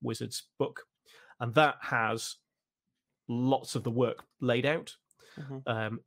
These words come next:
Speaker 1: a, a really kind of robust framework for you to improvise on top of. Um, and I, I like to make stuff up and I like to be creative with it. So I don't run it exactly as the book says in lots of ways, but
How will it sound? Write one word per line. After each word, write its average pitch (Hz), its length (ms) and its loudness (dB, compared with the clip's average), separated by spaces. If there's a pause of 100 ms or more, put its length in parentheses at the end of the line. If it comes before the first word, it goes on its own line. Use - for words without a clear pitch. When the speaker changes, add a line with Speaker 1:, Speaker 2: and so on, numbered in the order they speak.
(140)
Speaker 1:
a, 113 380 0
a 127 80 2
really 135 360 2
kind 127 200 -2
of 113 160 -4
robust 123 400 0
framework 113 800 0
for - 240 -6
you 110 220 0
to - 200 -6
improvise 110 760 -2 (180)
on 117 140 -2
top - 240 0
of. 208 180 -6 (920)
Um, 110 360 -2
and 147 220 2
I, 165 440 2
I 131 80 4
like 147 300 4
to 175 100 -2
make 170 180 0
stuff 170 280 0
up 170 240 4
and 123 80 -2
I 117 60 2
like 127 240 0
to 127 60 -4
be 123 140 -4
creative 120 480 -2
with 131 160 2
it. 127 180 -2
So 113 500 0 (200)
I 117 100 -4 (100)
don't 135 280 4
run 123 220 0
it - 180 -4 (440)
exactly 120 420 0
as 117 80 -4
the 127 60 0
book 123 200 -2
says 123 300 0
in 117 80 -4
lots 117 200 -2
of 127 100 -6
ways, 147 440 2 (560)
but 110 240 2